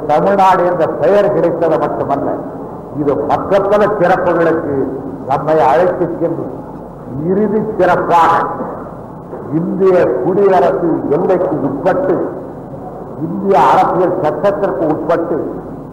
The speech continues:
தமிழ்நாட்டுக்கு உரிய அதிகாரம், தமிழ்நாட்டுக்கு உரிய மாண்புகள்,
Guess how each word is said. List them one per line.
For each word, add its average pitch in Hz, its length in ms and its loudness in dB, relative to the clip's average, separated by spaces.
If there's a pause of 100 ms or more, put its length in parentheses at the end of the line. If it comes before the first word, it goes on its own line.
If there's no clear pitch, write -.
(200)
தமிழ்நாட்டுக்கு 190 880 2 (120)
உரிய 202 340 2
அதிகாரம், 143 580 2 (960)
தமிழ்நாட்டுக்கு 185 840 2 (120)
உரிய 208 260 2 (140)
மாண்புகள், 156 540 0